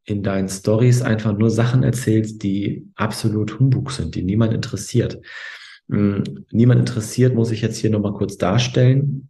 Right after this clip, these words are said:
weil viele ja auch in unser Programm kommen und sagen, ja, hey, wenn ich jetzt, äh, irgendwas von mir zeige, wen interessiert das denn?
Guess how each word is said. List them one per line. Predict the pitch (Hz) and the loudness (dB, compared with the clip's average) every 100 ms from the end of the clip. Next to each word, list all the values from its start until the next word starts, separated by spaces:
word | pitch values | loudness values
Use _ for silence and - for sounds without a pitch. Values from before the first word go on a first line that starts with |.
| _ | _
weil | 95 98 | -4 -4
viele | - 113 113 | -2 0 2
ja | 101 | 2
auch | - | 0
in | 107 | 0
unser | - 98 | 0 -4
Programm | - 95 92 95 117 | -4 -6 0 0 2
kommen | - 120 123 127 123 127 - _ _ _ | 4 6 6 4 -2 -12 -16 _ _ _
und | 101 104 104 104 - - _ _ _ | 2 4 4 2 -4 -12 _ _ _
sagen, | - 104 117 | -4 0 2
ja, | 107 104 104 | 2 2 0
hey, | 101 104 113 113 | 0 2 4 4
wenn | 101 | 2
ich | 101 104 | 0 -2
jetzt, | 98 - | -6 -6
äh, | - 101 98 | -6 -4 -2
irgendwas | - 113 113 107 - | 2 2 2 0 -2
von | - | -4
mir | 95 90 | -4 -4
zeige, | 90 110 127 120 120 113 113 117 - _ | -2 2 4 6 4 4 0 -6 -18 _
wen | 104 107 | 2 2
interessiert | 104 110 - 113 110 | 0 -4 -4 0 0
das | 98 - | 0 -8
denn? | - - | -8 -8